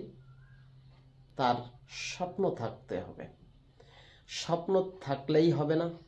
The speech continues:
তাকে কাজও করতে হবে। তাই আমি প্রত্যেকটা কথা মাথায় রেখে সর্বদা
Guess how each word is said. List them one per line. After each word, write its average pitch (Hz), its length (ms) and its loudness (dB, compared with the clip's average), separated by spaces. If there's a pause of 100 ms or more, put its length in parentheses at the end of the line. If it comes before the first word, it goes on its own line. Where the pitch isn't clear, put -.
(520)
তাকে 127 240 -2 (160)
কাজও 113 300 -2 (100)
করতে 104 300 -8 (100)
হবে। - 200 -14 (840)
তাই 82 140 -6 (840)
আমি 190 140 6 (280)
প্রত্যেকটা - 480 0 (180)
কথা 147 280 2 (600)
মাথায় 143 500 2
রেখে 123 260 -2 (1700)
সর্বদা 147 460 2